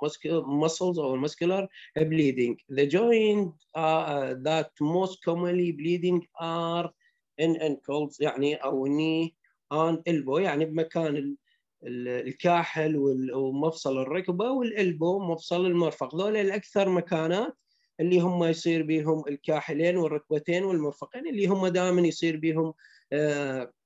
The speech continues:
آه، bleeding نتيجتهم وسقوط، يعني سقوط على هذا الجزء، ودائمًا تعرفون هم يكون ما-، آه، من نقطة ارتكاز أثناء، آه،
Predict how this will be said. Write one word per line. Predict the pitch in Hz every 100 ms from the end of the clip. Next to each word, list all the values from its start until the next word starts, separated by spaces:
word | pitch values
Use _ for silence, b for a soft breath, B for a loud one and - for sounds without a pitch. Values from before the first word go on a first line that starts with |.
| -
آه، | 135 131 127 127 131
bleeding | 143 147 151 156 147 180 175
نتيجتهم | 190 196 240 214 214 226
وسقوط، | 190 - 214 - 170 160
يعني | 147 147 147
سقوط | - 156 151 147
على | 143 139
هذا | 139 139
الجزء، | 135 160 160 226 _ _ _
ودائمًا | 139 156 160 156
تعرفون | 147 143 147 160 156
هم | 156
يكون | 151 - 160 151
ما-، | 147 147 143 139 135 139 b b b -
آه، | 127 127 127 123 120 - 143 170 175 147
من | 151
نقطة | 180 - - 160
ارتكاز | 160 - 151 180 170 135
أثناء، | 131 156 147 143 -
آه، | 127 127